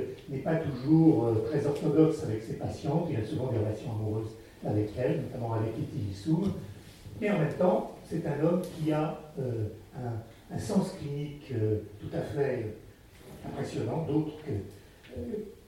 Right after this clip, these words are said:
Etty ont pu, ont pu en témoigner. Et il va lui permettre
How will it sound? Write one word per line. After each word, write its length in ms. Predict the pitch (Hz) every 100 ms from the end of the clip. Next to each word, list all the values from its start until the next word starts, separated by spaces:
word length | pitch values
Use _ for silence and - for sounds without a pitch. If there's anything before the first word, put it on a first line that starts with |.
| -
Etty 260 | - - 151
ont 80 | 104
pu, 300 | - 107 101 -
ont 40 |
pu 180 | - -
en 60 | 101 -
témoigner. 560 | 104 101 107 147 - - - - - - -
Et 400 | 208 - - - - - - - - -
il 160 | 156 156
va 160 | 214
lui 140 | 220 190
permettre 600 | 170 156 160 214 -